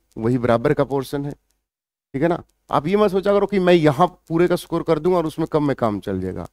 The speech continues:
वो जमाना गया बेटा, ठीक है ना। पिछली कट ऑफ देख लो, अस्सी में से कितने पे थी, सत्तर, बहत्तर क्वेश्चन ठीक होते थे, तब सिलेक्शन हुआ है अस्सी पोस्ट पर। तो ये गलती मत दोहराना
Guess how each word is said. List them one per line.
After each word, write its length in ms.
वो 100
जमाना 320
गया 180
बेटा, 220
ठीक 80
है 60
ना। 60
पिछली 280
कट 180
ऑफ 160
देख 160
लो, 120
अस्सी 200
में 100
से 120
कितने 300
पे 160
थी, 140
सत्तर, 380
बहत्तर 380
क्वेश्चन 280
ठीक 220
होते 180
थे, 120
तब 200
सिलेक्शन 440
हुआ 240
है 80
अस्सी 220
पोस्ट 320
पर। 120
तो 40
ये 140
गलती 280
मत 200
दोहराना 400